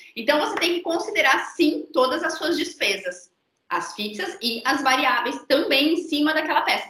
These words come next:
Por isso que, às vezes, as pessoas acham, né, "Nossa, o lojista ganha muito dinheiro, né? Ele, ele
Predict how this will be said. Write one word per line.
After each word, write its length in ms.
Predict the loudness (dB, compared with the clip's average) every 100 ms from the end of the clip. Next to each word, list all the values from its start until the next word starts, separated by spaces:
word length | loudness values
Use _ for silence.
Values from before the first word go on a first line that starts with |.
| -16 -12
Por 120 | 0 4
isso 180 | 4
que, 320 | 4 0 -2 0
às 140 | 2
vezes, 160 | 4 2
as 80 | -2
pessoas 300 | -2 2 4
acham, 280 | 4 2
né, 140 | -2 -2
"Nossa, 300 | -2 -6 -8
o 80 | -10
lojista 260 | -10 -12
ganha 240 | -8 -6 -4
muito 300 | -4 -6 -6
dinheiro, 280 | -6 -4
né? 180 | 0 0
Ele, 220 | 0 2
ele 480 | 2 2 0 -2 -4